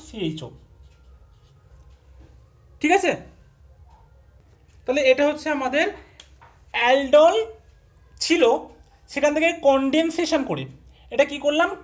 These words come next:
Condensation, Condensation, মানে জলটাকে বার করে দিলাম। তাহলে এই যে প্রোডাক্টটা হলো, এটার নাম হচ্ছে Aldol Condensation Product, ঠিক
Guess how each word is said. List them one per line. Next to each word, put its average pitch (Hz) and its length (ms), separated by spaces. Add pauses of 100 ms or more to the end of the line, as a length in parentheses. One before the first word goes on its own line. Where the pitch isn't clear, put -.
(120)
Condensation, 277 800 (1500)
Condensation, - 1900 (1500)
মানে 262 120 (100)
জলটাকে 277 440
বার 254 160
করে 214 140
দিলাম। 127 140 (380)
তাহলে 311 180 (320)
এই 311 120
যে 359 120
প্রোডাক্টটা 320 340
হলো, 262 140 (400)
এটার 349 220
নাম 320 140
হচ্ছে 311 180 (200)
Aldol 269 480 (180)
Condensation 262 680 (120)
Product, 180 380 (880)
ঠিক 320 100